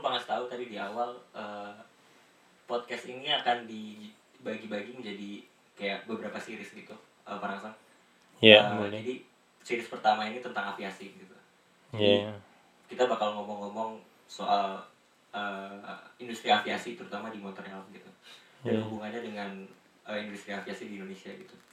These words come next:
Speaker 1: Kita relate lah gitu.
Speaker 2: Iya.
Speaker 1: Kayak perkembangannya potensi di Indonesia gimana. Eh, karena kan Montreal pusat aviasi ya.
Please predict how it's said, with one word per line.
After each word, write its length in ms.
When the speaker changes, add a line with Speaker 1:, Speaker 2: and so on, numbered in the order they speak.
Speaker 1:
Kita 200
relate 320
lah 200
gitu. 160
Speaker 2:
Iya. 180
Speaker 1:
Kayak 400
perkembangannya 720
potensi 400
di 160
Indonesia 320
gimana. 480
Eh, 400
karena 240
kan 160
Montreal 640
pusat 320
aviasi 520
ya. 60